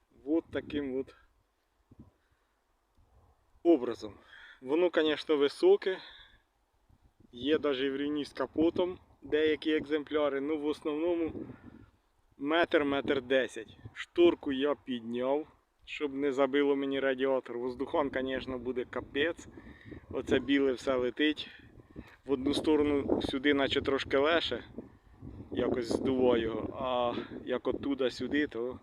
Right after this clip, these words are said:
в воздухан попаде дуже багато білого.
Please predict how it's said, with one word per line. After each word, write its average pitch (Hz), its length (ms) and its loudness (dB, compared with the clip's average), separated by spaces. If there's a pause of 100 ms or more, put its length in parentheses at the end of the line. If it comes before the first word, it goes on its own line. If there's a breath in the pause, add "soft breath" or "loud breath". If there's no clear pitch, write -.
(760 loud breath)
в 120 100 -12
воздухан 123 640 -2
попаде 120 380 -2
дуже 120 280 -6
багато 110 460 -6 (340)
білого. 104 360 -10